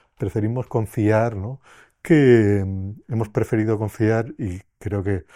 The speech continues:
que funciona mucho mejor, eh, que estar ahí vigilantes de, de nada, ¿no?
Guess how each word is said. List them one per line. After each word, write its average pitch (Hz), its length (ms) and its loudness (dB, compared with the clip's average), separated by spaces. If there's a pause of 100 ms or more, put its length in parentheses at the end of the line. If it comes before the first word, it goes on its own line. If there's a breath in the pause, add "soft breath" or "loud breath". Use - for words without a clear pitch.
(280 loud breath)
que 104 100 -14
funciona 98 420 -4
mucho 95 360 -6
mejor, 90 440 -8 (600 soft breath)
eh, 117 480 4 (440)
que - 100 -10
estar 90 280 -6
ahí 82 480 -8 (100)
vigilantes 90 1040 -8 (380 soft breath)
de, 98 440 -4
de 90 240 -6
nada, 82 400 -8
¿no? 147 100 -14